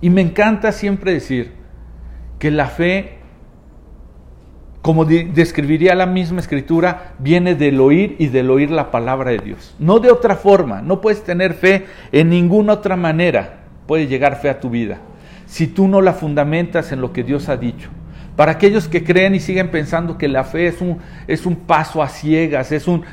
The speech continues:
es un camino a lo incierto, están completamente equivocados. No han conocido de la fe de la cual Dios está hablando. La fe viene del oír lo que Él ha dicho.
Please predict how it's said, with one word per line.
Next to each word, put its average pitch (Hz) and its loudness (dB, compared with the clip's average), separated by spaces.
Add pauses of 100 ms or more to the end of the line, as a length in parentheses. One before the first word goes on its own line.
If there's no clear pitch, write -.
(160)
es 139 -2
un 185 2
camino 170 2
a 143 4
lo 139 2
incierto, 170 2
están 151 -6
completamente 165 -6
equivocados. 151 -2
No 156 -2
han 190 0
conocido 180 -2 (240)
de 135 4
la 139 0
fe 170 -4 (260)
de 139 2
la 135 0
cual 151 2
Dios 143 -4
está 139 -6
hablando. 104 -8 (800)
La 117 -6
fe 160 0
viene 180 0
del 139 4
oír 147 6
lo 147 -2
que 151 -2
Él 151 0
ha 139 2
dicho. 135 -4